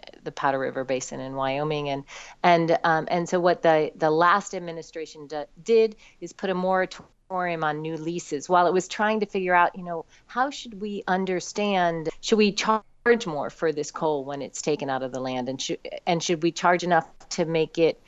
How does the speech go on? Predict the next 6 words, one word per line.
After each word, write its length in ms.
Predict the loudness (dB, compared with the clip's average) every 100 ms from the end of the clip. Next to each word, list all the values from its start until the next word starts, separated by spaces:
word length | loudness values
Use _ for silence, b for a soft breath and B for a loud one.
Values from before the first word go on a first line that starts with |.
| B B
reflect 680 | -2 -2 0 2 2 -2 -6
the 180 | -4 -4
impact 500 | -2 -2 0 0 0
that 200 | -2 -2
climate 560 | -4 -6 0 0 0 -6
change 560 | -6 -4 -4 -4 -8